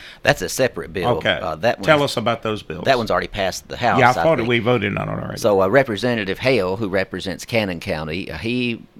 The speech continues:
Speaker 1: presented a bill with Senator Reeves. Uh, originally, it would require each school to hire a, an S R O. And it was an unfunded mandate, so they went back and they reworked the bill, and they've set it up to where the state will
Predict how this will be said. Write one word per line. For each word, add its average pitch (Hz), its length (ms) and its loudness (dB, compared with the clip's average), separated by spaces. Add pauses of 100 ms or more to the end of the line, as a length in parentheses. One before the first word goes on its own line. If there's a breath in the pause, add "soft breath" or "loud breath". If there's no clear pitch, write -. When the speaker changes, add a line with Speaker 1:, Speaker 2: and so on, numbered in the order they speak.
(340)
Speaker 1:
presented 101 460 -2
a 92 40 -4
bill 98 300 0
with 90 180 -4
Senator 98 440 -2
Reeves. 92 520 -2 (120)
Uh, 82 180 -2 (300)
originally, 110 340 2
it 76 60 -6
would 87 100 -4
require 98 480 2
each 101 280 -6
school 101 340 0
to 82 180 -4
hire 95 400 4
a, 80 220 -4 (320)
an 90 120 -4
S 98 220 -2
R 85 240 0
O. 50 280 -6 (440 loud breath)
And 87 220 -6
it 78 80 -6
was 87 140 -6
an 95 80 -4
unfunded 101 500 -2
mandate, 87 500 -4
so - 80 -8
they 85 120 -4
went 104 180 -4
back 95 240 0
and 92 100 -6
they 90 120 -2
reworked 98 560 -2
the 85 120 -8
bill, 90 460 0
and 82 180 -6
they've 82 160 -6
set 110 220 2
it 90 100 -2
up 95 160 -2
to 87 80 -10
where 92 140 0
the 82 80 -4
state 104 400 -4
will 82 240 -6